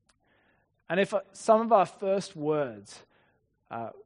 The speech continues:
were along these lines, "Dear Jesus, please help me to get to know you better today." Some days,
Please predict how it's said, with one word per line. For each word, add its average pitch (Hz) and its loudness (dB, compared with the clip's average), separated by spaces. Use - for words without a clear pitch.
were 151 -4
along 156 0
these 139 -6
lines, 98 -12
"Dear 214 6
Jesus, 110 -10
please 202 2
help 180 -2
me 170 -4
to 139 -10
get 131 -10
to - -16
know 147 -8
you 143 -8
better 127 -10
today." - -20
Some 233 4
days, 151 4